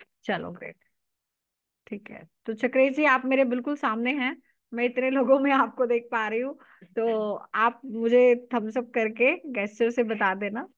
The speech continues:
और बाकी लोग चैट बॉक्स का यूज़ भी कर सकते हैं, ठीक है। चलो,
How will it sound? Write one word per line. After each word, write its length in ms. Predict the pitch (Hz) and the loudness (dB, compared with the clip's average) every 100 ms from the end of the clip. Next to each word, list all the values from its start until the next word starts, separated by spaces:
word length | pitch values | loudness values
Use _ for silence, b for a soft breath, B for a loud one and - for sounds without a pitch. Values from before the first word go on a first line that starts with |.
| _ | _
और 180 | - 190 | -8 -4
बाकी 300 | 196 202 220 | -2 -2 -2
लोग 180 | 220 220 | -4 -2
चैट 160 | 214 196 | -2 -2
बॉक्स 280 | 202 202 | -6 -8
का 120 | - 208 | -6 -4
यूज़ 280 | 202 202 202 | -4 -4 -6
भी 80 | 202 | -4
कर 160 | 196 | -6
सकते 320 | 185 180 - | -6 -12 -8
हैं, 160 | 196 220 220 _ _ _ - | -8 -8 -14 _ _ _ -12
ठीक 140 | 208 | -6
है। 120 | 262 233 b _ _ - | -6 -6 b _ _ -4
चलो, 280 | 202 - | -4 -4